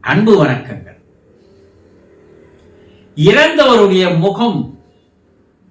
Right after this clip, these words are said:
அடிக்கடி என் நினைவில்,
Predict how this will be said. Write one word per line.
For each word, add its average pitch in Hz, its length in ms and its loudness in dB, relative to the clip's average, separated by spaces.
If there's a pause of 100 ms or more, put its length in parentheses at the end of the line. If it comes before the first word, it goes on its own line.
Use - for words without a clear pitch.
(640)
அடிக்கடி 185 720 -4 (1300)
என் 180 240 0
நினைவில், 185 760 -2